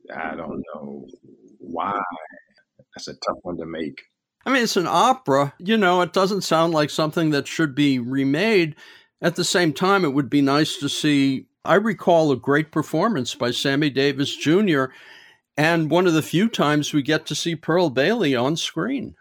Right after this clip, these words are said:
Speaker 1: Yes, it was Sammy Davis Junior stole that movie. He should have been Oscar nominated, by the way, and he wasn't, but he stole that movie. He was astounding in that movie. But alas, he, he didn't get his,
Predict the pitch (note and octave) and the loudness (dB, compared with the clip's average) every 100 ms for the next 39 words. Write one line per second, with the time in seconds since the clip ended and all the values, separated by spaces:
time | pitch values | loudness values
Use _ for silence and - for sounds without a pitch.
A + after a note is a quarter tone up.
0 | _ _ _ _ - - G#2+ F2+ F2+ - | _ _ _ _ -4 0 0 0 -6 -10
1 | - - C3 A2 G#2+ C#3+ D3 C#3 A#2 A2 | -4 4 6 4 0 2 2 2 2 2
2 | F2+ B2+ A#2+ - - A#2 A2+ G#2+ D2 - | 0 -2 -2 -2 -2 2 2 2 -4 -8
3 | G2 G2 D#2 C#2 - B2 - C3+ G#2+ G#2 | -6 -6 -8 -12 -4 0 6 6 6 2
4 | G#2 B2 - E2+ D#2+ C#2+ C#2+ C#2 C2 - | 0 -2 -4 -6 -6 -6 -6 -6 -8 -8
5 | D2+ C#2 C#2 C2+ C#2 F2 - - C2+ E2 | -8 -8 -8 -8 -8 -10 -12 -12 -8 -8
6 | D#2+ - - E2+ F2+ F2 - G2+ G#2 F2 | -8 -8 -8 0 0 0 0 0 2 0
7 | D2+ C2+ C#2 E2+ C2 C2 F#2+ E2+ C#2+ - | -4 -8 -4 -4 -2 -2 -4 -4 -6 -10
8 | - - - - - - D#2 G#2 G#2 A#1+ | -12 -12 -10 -10 -10 -10 -6 -4 -4 -6
9 | A1 G#2 - A1 - A#1+ A1 A1+ - _ | -14 -16 -16 -16 -18 -20 -18 -20 -20 _
10 | _ _ _ - - - D#2+ D2+ C#2 C#2+ | _ _ _ -10 -8 -8 -6 -4 -4 -4
11 | - - - C2+ C2 A#1 - _ _ _ | -6 -8 -12 -12 -10 -10 -16 _ _ _
12 | _ C#2 G2+ F#2 F2 E2+ D#2+ E2+ E2 - | _ -4 0 0 -2 -6 -6 -8 -8 -8
13 | - - - | -8 -10 -14